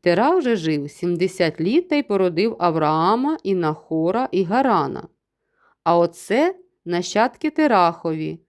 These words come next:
Терах породив Авраама, і Нахора, і Гарана. А Гаран породив Лота. Гаран же помер за життя свого батька у краї свого народження в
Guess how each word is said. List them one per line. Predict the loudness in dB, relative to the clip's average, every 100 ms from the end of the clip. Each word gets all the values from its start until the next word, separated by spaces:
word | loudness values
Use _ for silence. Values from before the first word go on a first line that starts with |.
| _ _
Терах | 0 2 0 0
породив | 0 0 0 -2 -2 0
Авраама, | 0 2 2 2 2 0 0 -4 -2
і | -2
Нахора, | 0 -4 -6 -4 -2 0 -2 -4 _ _ _ -4
і | 0
Гарана. | 2 4 2 0 -2 -8 -12 _ _ _
А | -2 2
Гаран | 4 4 2 0
породив | 0 -2 0 0 0
Лота. | 0 2 0 -2 -8 -10 -16 _ _
Гаран | -2 2 2 2
же | -2
помер | 0 0 2 0
за | -2
життя | -4 -6 -2 -2 -2
свого | -4 -2 -2
батька | 0 0 0 -2 -6 -4 -4 -8 _ -20 -4
у | -4
краї | 0 4 4 2 -2
свого | -4 -2 -2
народження | -2 -2 -2 -4 -4 -6 -4 -6
в | -10